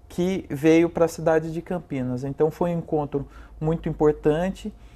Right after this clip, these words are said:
né, e nós tratamos especificamente da base para o distrito do Ouro Verde e do Campo Grande. Hoje, mais de cinquenta por cento dos atendimentos do Corpo de Bombeiro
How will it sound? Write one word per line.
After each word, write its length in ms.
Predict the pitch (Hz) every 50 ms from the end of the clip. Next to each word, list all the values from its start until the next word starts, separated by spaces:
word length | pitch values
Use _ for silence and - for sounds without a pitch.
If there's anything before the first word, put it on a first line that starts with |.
| - - -
né, 140 | 151 156 165
e 20 |
nós 240 | 165 165 165 165 160
tratamos 580 | - - 170 170 160 - - 170 170 175 165 156
especificamente 920 | 170 170 - - 170 170 - - 190 180 - 170 160 160 165 175 - - 165
da 160 | 160 180 170
base 500 | 143 147 151 151 156 160 160 160 170 165 - - - - - - - -
para 140 | - 160 160
o 40 |
distrito 540 | 156 156 156 - - - 160 160 160 160 - 160
do 120 | 151 156
Ouro 140 | 156 151 147
Verde 300 | 139 151 151 156 151 165
e 20 |
do 100 | 156 160
Campo 320 | 156 - 165 165 - - 165
Grande. 420 | 143 139 131 123 120 120 120 143
Hoje, 300 | 143 156 180 190 185 190
mais 380 | 175 170 180 196 214 220 202 214
de 60 | 214
cinquenta 520 | - - 208 185 - - 190 214 214 - 208
por 200 | - - 180 180
cento 280 | - 175 170 170 -
dos 200 | 160 151 160 156
atendimentos 640 | 151 151 - 160 151 143 143 139 147 160 165 - -
do 100 | 160 160
Corpo 240 | - 156 151 151 147
de 140 | 143 147 143
Bombeiro 400 | 147 143 139 139 156 170 190